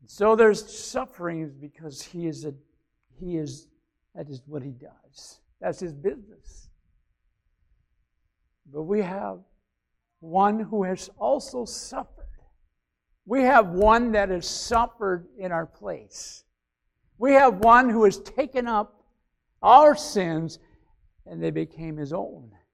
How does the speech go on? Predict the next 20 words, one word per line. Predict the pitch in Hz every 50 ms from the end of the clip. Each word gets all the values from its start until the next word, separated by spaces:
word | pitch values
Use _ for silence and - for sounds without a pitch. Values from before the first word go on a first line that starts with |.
| _ _
so | - - 165 165
that | 160 151 143
we | 151 180 262 302
could | - - - 208 165 135
be | 143 139 123 127 - _ _
free. | - 226 196 139 104 90 _ _ _ _ _ _ -
Remember? | 185 175 208 277 - _ _ _ _ _ _ _ _ _ _ _
The | 185 185
one | 180 196 226 262 294 302
who | 254 202 262 247 233 226 - - - _ _ _ _ _ _ _ _ _ _ _ _ _ _ _ _ _ _ _ _ _ _ _ _ _ _ _ _ _ _ _ _ _ _ _ 143 139
gave | 175 214 233 240 247 202
his | 240 240 190 - - - - _ _
whole | _ - - 262 294 285 269 233
life | 180 147 139 131 127 131 - _ _ _ _ -
is | 147 123 123
Jesus. | 120 120 135 139 107 92 _ - _ _ - - - - - - _ _ _ _ _ _ _ _ _ _ _
And | 180 160 139 135 147
therefore | 247 277 277 277 277 254 240 233 220 202
we | 196 233 247
can | 226 - - - 214 202 190 175